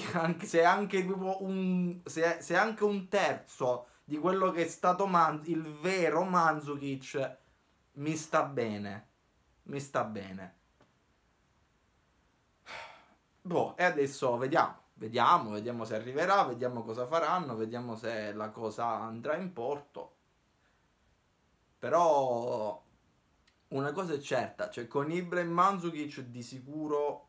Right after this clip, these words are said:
non sarà più possibile scatenare risse in campo, perché almeno sotto quel punto di vista credo che saremmo molto coperti. Però vabbè, insomma, vediamo, vediamo un po'.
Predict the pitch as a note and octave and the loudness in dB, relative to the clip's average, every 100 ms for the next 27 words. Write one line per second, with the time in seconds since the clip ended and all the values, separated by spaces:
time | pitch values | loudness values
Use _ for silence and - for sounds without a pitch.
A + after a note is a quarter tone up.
0 | _ A#2 A2+ B2 A#2 A#2 B2+ B2+ B2+ B2 | _ -18 -16 -12 -10 -6 -2 -2 -2 -10
1 | B2 - B2 C3+ A#2+ A2 A2 A#2+ A2 A2+ | -12 -12 -10 -6 -6 -6 -10 -8 -8 -6
2 | G#2+ B2 A#2 - A2 G#2+ G#2+ C#3+ D#3 B2 | -6 -8 -10 -8 -8 -6 2 2 2 -6
3 | A2+ G#2+ A#2 - A#2+ A#2+ C#3+ D3 C#3 - | -12 -10 -8 -6 -6 -4 -2 -2 -6 -14
4 | - C#3 C#3+ C#3 C#3 D#3 D#3 D3+ C#3 C#3 | -14 -10 -4 -4 -4 -6 -4 -4 -4 -4
5 | D#3 - D3+ C#3 C3+ C3 B2 A#2+ F#3+ B2+ | -4 0 0 0 -4 -4 -6 -8 -6 -6
6 | A#2+ A#2 B2 C3+ C3+ B2+ G#2+ F#2 G2 - | -6 -6 -6 -8 -10 -8 -6 -6 -8 -12
7 | - F#2+ - C#3+ D#3 D3+ A#2+ A2 G#2+ F#2 | -18 -18 -8 -2 2 2 2 -2 -8 -10
8 | - _ _ - - - - _ _ _ | -16 _ _ -14 -14 -14 -20 _ _ _
9 | _ - G2+ D#2 - _ B2+ G#2+ F#2 G#2 | _ -16 -14 -14 -16 _ -16 -14 -12 -16
10 | - | -20